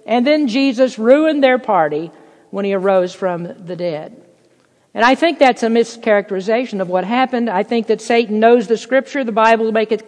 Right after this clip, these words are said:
makes it clear that Satan manipulates the Scriptures. Uh, Satan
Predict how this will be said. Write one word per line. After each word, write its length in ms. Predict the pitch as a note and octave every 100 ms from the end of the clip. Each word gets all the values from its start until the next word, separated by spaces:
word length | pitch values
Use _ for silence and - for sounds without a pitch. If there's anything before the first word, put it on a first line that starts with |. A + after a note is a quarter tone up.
| -
makes 320 | A#3 A#3 A#3
it 100 | A3
clear 460 | - C4 C4 C4 C4 - -
that 160 | A#3+ A#3
Satan 400 | C4+ C4 A#3 A#3+
manipulates 800 | A#3+ C#4 C#4+ C4+ C4 B3+ -
the 100 | -
Scriptures. 720 | A#3+ - B3+ A#3+ - A#3+ A3+ B3+
Uh, 320 | - A3 A3
Satan 500 | - B3 B3+ A#3